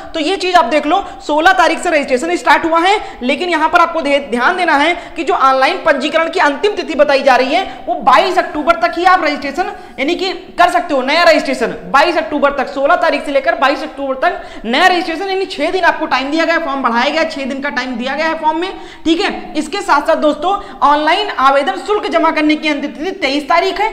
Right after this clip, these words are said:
बाईस तारीख तक registration होगा नया, तेईस तारीख तक जिन लोगों ने बाईस को registration कर दिया, उनको payment करने का मौका तेईस तक,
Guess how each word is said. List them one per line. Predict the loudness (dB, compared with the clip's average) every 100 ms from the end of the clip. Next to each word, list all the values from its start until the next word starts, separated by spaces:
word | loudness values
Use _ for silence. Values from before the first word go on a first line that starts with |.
| -6 -6
बाईस | 4 6 6 4
तारीख | 2 4
तक | 4
registration | 4 2 -2 0
होगा | 2 2
नया, | 2 2 0 -4 -6 0
तेईस | 2 2
तारीख | 0 0
तक | 0
जिन | 2
लोगों | 2 2
ने | 2
बाईस | 4 2 2
को | 0
registration | 0 -2 -2
कर | -2 0
दिया, | 2 2
उनको | 2 -2
payment | -2 -2 0
करने | 0 2
का | 0
मौका | 0 2 2 2
तेईस | 0 0 -2
तक, | -4